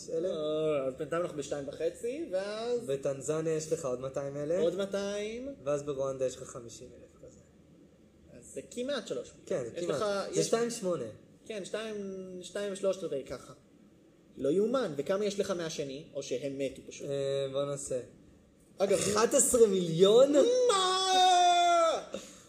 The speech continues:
Speaker 1: וואו!
Speaker 2: כמה הם?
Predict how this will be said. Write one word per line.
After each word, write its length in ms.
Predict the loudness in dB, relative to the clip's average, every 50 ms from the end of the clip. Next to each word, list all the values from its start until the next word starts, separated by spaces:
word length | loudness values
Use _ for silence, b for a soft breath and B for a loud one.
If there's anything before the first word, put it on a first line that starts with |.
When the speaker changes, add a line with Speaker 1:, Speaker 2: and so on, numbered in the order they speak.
| -18 -8
Speaker 1:
וואו! 1000 | 2 10 12 12 12 12 12 10 10 10 10 10 10 10 10 8 8 6 4 0 -2 -6 -12 -20 -14 -2
Speaker 2:
כמה 360 | 0 0 0 2 0 0 0 2 4
הם? 360 | 4 4 4 4 0 -2 -6